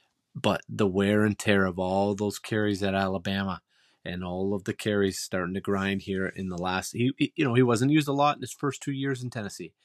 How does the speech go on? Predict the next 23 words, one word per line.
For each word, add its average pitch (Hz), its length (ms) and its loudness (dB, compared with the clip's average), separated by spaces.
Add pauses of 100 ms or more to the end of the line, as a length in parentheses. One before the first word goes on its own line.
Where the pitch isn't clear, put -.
(480)
but 87 200 -6
now 98 720 -2 (800)
over 95 200 -8
the 92 120 -4
last, 98 600 0
you 104 120 -4
know, 95 120 -2
four 110 360 2
years, 110 560 4 (580)
two 101 220 -4
hundred 104 300 -4
and 101 200 -4 (160)
ninety, 101 600 -2 (160)
three 104 240 2
hundred 98 340 0
plus, 98 460 0 (200)
four 101 400 2
hundred 101 320 0 (200)
carries, 98 500 0
touches - 520 -6 (460)
in 98 180 -4
a 95 80 -4
season. 98 520 0